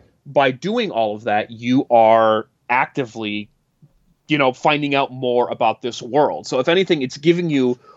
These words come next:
more, more, just more background, which, which this game does such a great job. If you want to find shit,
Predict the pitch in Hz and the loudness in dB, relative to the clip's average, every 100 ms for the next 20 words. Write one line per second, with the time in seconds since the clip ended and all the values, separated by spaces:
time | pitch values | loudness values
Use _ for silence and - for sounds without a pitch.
0 | _ 113 127 139 147 147 139 135 127 123 | _ -12 0 4 6 6 6 6 4 0
1 | _ _ _ 147 175 185 196 - 208 165 | _ _ _ 0 2 2 -2 -2 -2 2
2 | 160 - 113 90 - _ - 139 139 127 | -2 -2 -10 -14 -20 _ -10 -2 0 -2
3 | - - - _ _ _ 180 160 - 143 | -10 -14 -16 _ _ _ -6 -6 -6 -6
4 | 165 156 147 139 143 135 131 127 127 135 | -2 -2 -2 -6 -6 -4 0 0 2 0
5 | 113 123 - 156 135 135 143 175 - 151 | 0 -6 -8 -10 -8 -4 -2 -2 -6 -16
6 | - 131 127 151 185 - - 202 247 | -10 -6 -4 -4 -4 -6 -2 0 -2